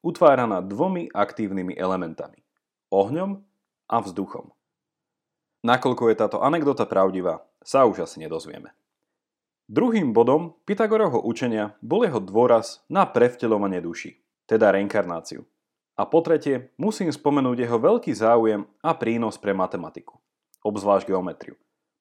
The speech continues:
A určite si každý z vás pamätá ešte známu Pythagorovú vetu.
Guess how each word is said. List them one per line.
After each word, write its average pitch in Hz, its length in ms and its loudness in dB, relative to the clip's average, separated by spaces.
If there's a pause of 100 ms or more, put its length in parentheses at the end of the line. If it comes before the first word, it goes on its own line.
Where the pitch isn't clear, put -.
(140)
A 98 80 0
určite 120 560 -2
si 123 160 -8
každý 165 320 0
z 113 80 -6
vás 104 240 0
pamätá 98 560 -2
ešte 139 320 -4
známu 90 480 -4 (160)
Pythagorovú 85 640 -4
vetu. - 240 -16